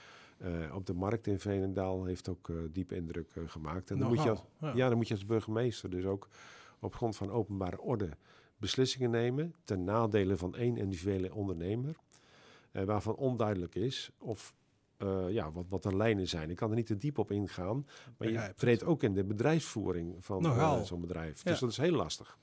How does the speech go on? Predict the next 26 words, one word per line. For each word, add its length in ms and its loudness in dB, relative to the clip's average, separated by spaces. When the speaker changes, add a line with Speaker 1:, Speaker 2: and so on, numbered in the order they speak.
Speaker 1:
Ja. 160 -4
Speaker 2:
Want 260 -4
het 100 -4
is 80 -6
echt 220 -6
een 200 -4
slachtoffer 540 -2
dan? 260 -8
Speaker 1:
Klopt. 520 8
Eh, 1400 8
alleen 380 4
je, 220 4
je 80 4
moet, 260 4
eh, 260 8
je 100 2
hebt 260 2
Piet 180 2
Zoon, 320 4
maar 100 6
je 60 10
hebt 120 6
ook 120 4
de 80 4
burgemeester. 800 6
En, 400 0